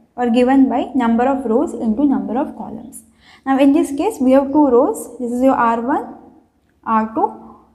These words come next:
and we have three columns, C one, C two, C three. So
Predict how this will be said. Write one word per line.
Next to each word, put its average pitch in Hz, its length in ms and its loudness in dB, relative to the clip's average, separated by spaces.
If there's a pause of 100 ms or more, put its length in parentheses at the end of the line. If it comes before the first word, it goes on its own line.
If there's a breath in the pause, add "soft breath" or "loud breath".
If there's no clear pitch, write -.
and 294 200 4
we 277 80 4
have 349 220 0
three 254 240 2
columns, - 580 -10
C 269 220 -6
one, 294 320 -4
C 220 260 -4
two, 320 380 -10
C - 300 -14
three. - 280 -20 (360 soft breath)
So - 580 -8